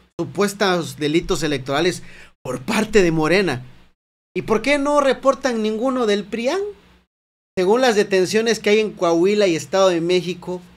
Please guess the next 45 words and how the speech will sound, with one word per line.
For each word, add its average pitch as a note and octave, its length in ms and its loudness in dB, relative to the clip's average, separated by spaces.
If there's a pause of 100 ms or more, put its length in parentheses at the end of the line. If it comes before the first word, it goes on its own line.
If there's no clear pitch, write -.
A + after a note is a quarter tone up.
son G#3+ 260 0
a A3+ 60 2
los G#3 220 0
coordinadores D3+ 760 0
de E3 80 -2
Morena, D3+ 440 -2 (360)
gente G#3 300 0
de G3+ 120 2
Morena, E3 520 -2
según E3 300 -6
gente A3 260 -2
de G3 40 0
Morena G3 300 -2
que D3 120 -10
compra F#3+ 260 -2
el E3+ 60 0
voto, G#3 280 0
y E3 140 -2
eso F#3 140 -6
es - 240 -10 (100)
una G#3 240 -2
mentira. F3+ 580 -2 (680)
Esas B3+ 400 6
son A#3+ 240 0
las A3 240 0
acciones G3+ 640 0
y E3+ 60 -4
viejas E3+ 380 -2
mañas D#3+ 360 -4
del B2+ 160 -6
pri. F3 300 -4 (680)
Y E3 120 -4
si E3 160 -2
huele A3+ 280 4
al F3+ 140 4
pri, A#3 320 -4 (160)
es F#3 220 -2
porque E3+ 360 -4
el C#3 120 -6
pri D#3+ 220 -2
está D#3+ 280 -2
detrás D3 400 -2
de D#3 80 -4
todo C3+ 440 -4
esto. A#2+ 320 -10